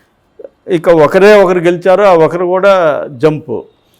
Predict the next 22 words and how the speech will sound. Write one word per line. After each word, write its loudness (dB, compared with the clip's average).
So 2
ఇటువంటి 0
ఒక 0
ది-, -4
దయనీయమైన 2
పరిస్థితుల్లో -4
జనసేన 0
ఉంది. -8
కానీ -2
జనసేన -2
లక్ -2
ఏందంటే -4
చంద్రబాబుకి 0
పవన్ -4
కళ్యాణ్ -2
అవసరమయ్యాడు. -2
ఎందుకు? -6
ఆయనకి -6
ధైర్యం 0
లేదు -2
జగన్ని 0
మనం -6